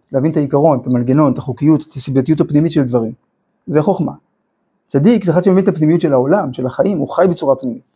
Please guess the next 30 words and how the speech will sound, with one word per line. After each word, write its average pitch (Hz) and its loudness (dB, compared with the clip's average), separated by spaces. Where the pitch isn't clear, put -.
הוא 160 0
רק 165 -6
מבין 143 2
אינטלקטואלית. 135 -2
אז 127 -2
הצדיקים 139 2
הגדולים 196 2
הם 202 2
החכמים 170 -2
היותר 151 -2
מעולים, 127 -2
וגם 262 2
כיפשו - -2
אותו. - -2
מישהו 170 4
דיין 156 4
בבית 160 4
דין, 160 -6
אי 202 -6
אפשר 175 -2
לעבוד 139 0
עליו, 139 -4
הוא 135 -8
בן 226 0
אדם 185 4
האחרון 165 2
שאפשר 160 0
לעבוד 143 2
עליו 139 2
בעולם. 123 2